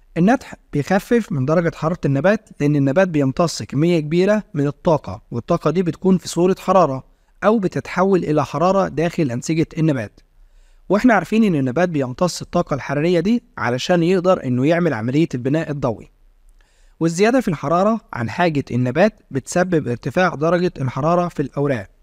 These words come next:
وخصوصا طبعا في الأيام المشمسة الدافئة، وده بيضر البروتوبلاست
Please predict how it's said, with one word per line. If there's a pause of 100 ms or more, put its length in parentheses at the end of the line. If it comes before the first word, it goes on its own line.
وخصوصا
طبعا
في
الأيام
المشمسة (320)
الدافئة، (840)
وده
بيضر
البروتوبلاست